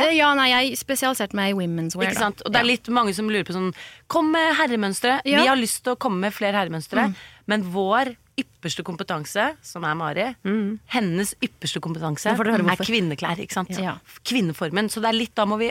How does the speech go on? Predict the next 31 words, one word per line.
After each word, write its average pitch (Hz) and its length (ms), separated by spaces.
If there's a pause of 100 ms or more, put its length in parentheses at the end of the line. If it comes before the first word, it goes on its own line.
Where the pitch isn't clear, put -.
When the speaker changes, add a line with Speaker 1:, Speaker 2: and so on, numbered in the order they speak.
Speaker 2:
også - 220
få 202 240
inn 180 80
kanskje 180 440
en 170 160 (340)
Speaker 1:
Absolutt. - 360
Speaker 2:
ekstern, 165 600 (180)
ehm, 175 1000
ressurs, 254 420
bare 302 140
så 269 140
dere 269 140
vet 247 120
det, 247 100
dere 220 140
som 226 140
spør 208 240
om 247 80
det. - 80 (360)
Speaker 1:
Ikke - 220
sant. - 140 (100)
Speaker 2:
Mm. 185 220 (1200)
Speaker 1:
For 208 80
det 202 60
er - 20
mange 202 200
grener 180 300
man 170 120
kan 165 120
ta 262 200 (180)
innenfor. 147 500